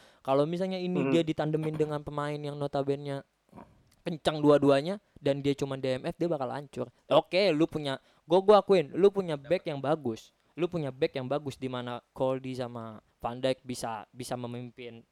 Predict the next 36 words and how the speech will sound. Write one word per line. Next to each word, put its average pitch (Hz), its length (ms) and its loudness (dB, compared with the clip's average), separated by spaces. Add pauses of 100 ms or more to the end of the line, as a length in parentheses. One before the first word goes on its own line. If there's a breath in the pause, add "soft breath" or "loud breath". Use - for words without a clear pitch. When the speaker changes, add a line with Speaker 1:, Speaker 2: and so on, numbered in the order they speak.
Speaker 1:
pertahanan 123 480 -6
lebih 120 220 -8
baik, 127 320 -2
maksud 120 260 -14
gua 131 160 -2
gitu. 117 240 -6
Bisa 127 340 -10
dengan, 120 280 -8
dengan 123 320 -4
overlap 127 480 -6
juga 127 240 -6
ada 117 80 -10
Pavard 123 400 -6
dan 127 160 -6
Gonsen 127 400 -2
yang 123 100 -12
lagi 120 220 -10
naik-naiknya. 120 580 -14 (280 soft breath)
Gonsen 143 280 0
juga 156 220 4
lagi 139 160 6
Speaker 2:
Hmm. 131 100 4
Speaker 1:
naiknya 131 300 -4
kan 170 140 0
juga 123 240 -4 (260)
musim 123 260 -8
ini 127 320 -8
ya. - 20 -18 (220)
Lu 208 220 4
punya, 185 240 -2
Speaker 2:
Iya. 160 240 10 (100)
Speaker 1:
lu 190 240 -2
punya 262 240 -2
squad 214 400 4
yang 185 140 2
memang 143 340 -2